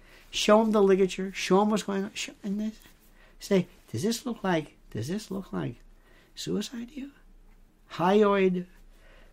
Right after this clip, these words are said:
bone fracture, thyroid cartilage fracture, uh, livor mortis, petechial hemorrhaging, blah, blah, blah, blah, blah." "No, of course not." "Well, guess what? This was Jeffrey." What?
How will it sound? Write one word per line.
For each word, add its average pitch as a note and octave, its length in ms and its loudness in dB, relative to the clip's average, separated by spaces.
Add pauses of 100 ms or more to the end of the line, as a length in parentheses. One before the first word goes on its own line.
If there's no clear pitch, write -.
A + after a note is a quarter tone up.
(120)
bone G3 360 6
fracture, F#3+ 580 -2
thyroid F#3 760 0
cartilage F#3+ 580 -6
fracture, A#3+ 800 -12 (1200)
uh, C#3+ 320 0 (160)
livor F#3 1400 4
mortis, G#3 1120 0 (160)
petechial G3+ 500 4
hemorrhaging, A3 460 6
blah, G#3 160 4
blah, G3+ 180 2
blah, G3+ 180 2
blah, G3 200 0
blah." B3 360 -4 (720)
"No, E4+ 140 8
of C4 100 6
course D#4 320 8
not." F#3+ 300 4 (140)
"Well, C3 100 4
guess F3+ 240 6
what? A#3 220 2
This D#3 160 0
was C#3+ 100 0
Jeffrey." D#3 300 0 (320)
What? F3+ 320 -2